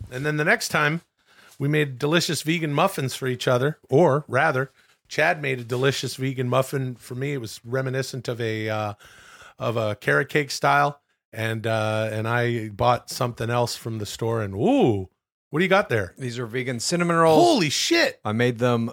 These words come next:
Speaker 2: uh, with Laura, my girlfriend. She
Speaker 1: Yeah.
Speaker 2: made me these for my birthday, and I was like, "This has gotta be it."
Speaker 1: Wow!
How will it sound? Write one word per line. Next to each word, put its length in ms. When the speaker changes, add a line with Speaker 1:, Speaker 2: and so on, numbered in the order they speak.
Speaker 2:
uh, 540
with 240
Laura, 440
my 140
girlfriend. 460
She 100
Speaker 1:
Yeah. 60
Speaker 2:
made 140
me 100
these 160
for 160
my 100
birthday, 380
and 80
I 40
was 120
like, 180
"This 220
has 80
gotta 180
be 140
it." 160
Speaker 1:
Wow! 720